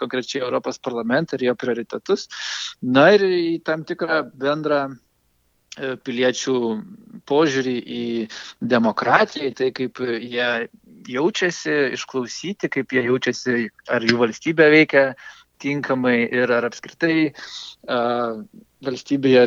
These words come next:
reikalai klojasi labiau viskas į gerą ar labiau į blogą. Tai tą, ką mes turime,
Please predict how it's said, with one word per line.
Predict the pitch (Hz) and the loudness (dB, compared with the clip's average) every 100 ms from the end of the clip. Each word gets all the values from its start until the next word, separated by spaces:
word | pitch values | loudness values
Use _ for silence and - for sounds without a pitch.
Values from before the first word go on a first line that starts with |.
| 123 | 6
reikalai | 110 127 131 127 117 | 4 4 6 4 2
klojasi | - 127 127 127 120 - 120 120 113 | -2 -2 2 0 -2 -4 -2 -2 -4
labiau | 117 123 120 | 0 0 0
viskas | 120 - 123 - | -2 -6 -12 2
į | |
gerą | 143 156 147 - | 6 6 6 4
ar | 120 | -2
labiau | 123 127 123 | -10 -10 -10
į | |
blogą. | 123 151 151 151 - - - - _ | 0 2 2 -2 -6 -20 -20 -20 _
Tai | 151 156 156 - _ _ _ _ _ _ | -4 -2 -2 -4 _ _ _ _ _ _
tą, | 180 180 | 2 2
ką | 175 151 | 2 -8
mes | 147 - | -10 -10
turime, | 165 160 151 | -10 -6 -4